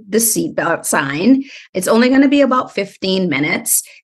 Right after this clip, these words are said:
and as soon as we get to clear air, we'll turn it off and you can walk around and go to the bathroom." Then I know what to expect, right? I know we're about to hit some bumps, so when we start hitting them, I'm not gonna freak out and think the plane's falling to the ground, and,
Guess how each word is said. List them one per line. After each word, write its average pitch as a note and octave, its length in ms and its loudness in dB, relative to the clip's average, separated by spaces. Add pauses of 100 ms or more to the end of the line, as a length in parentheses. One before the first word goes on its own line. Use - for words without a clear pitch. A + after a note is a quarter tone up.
and F#3 120 0
as F#3 140 0
soon F#3+ 160 2
as F#3+ 140 0
we F#3+ 80 2
get F3+ 160 0
to A3+ 80 -4
clear E3+ 280 -2
air, E3 180 0
we'll D#3+ 180 -6
turn E3 200 -6
it E3+ 60 -2
off E3 260 0
and E3+ 120 -4
you D#3 80 -4
can - 100 -4
walk D3+ 240 -2
around D#3 180 0
and D#3 80 -4
go D3+ 80 -2
to D3 80 -2
the D3 80 -2
bathroom." - 460 -10
Then C4 320 2
I D4 140 6
know B3 160 6
what G3+ 220 2
to A3 120 -6
expect, - 540 -8
right? E3 180 -4
I F3+ 80 -10
know F#3+ 240 0
we're B3+ 220 4
about B3+ 220 -2
to A#3+ 60 -2
hit A#3 160 -2
some A#3 220 4
bumps, F#3+ 340 -2
so F3+ 140 -2
when F#3 160 -4
we F#3 80 -6
start G3 320 -2
hitting F#3+ 240 -2
them, F3 140 -6
I'm E3+ 120 -4
not D#3 140 -8
gonna G#2 180 -2
freak G3 300 -4
out E3+ 240 2
and - 100 -4
think E3 180 -4
the - 60 -6
plane's F3+ 300 -2
falling E3 320 0
to - 100 -6
the - 60 0
ground, E3 480 2
and, D3+ 240 -2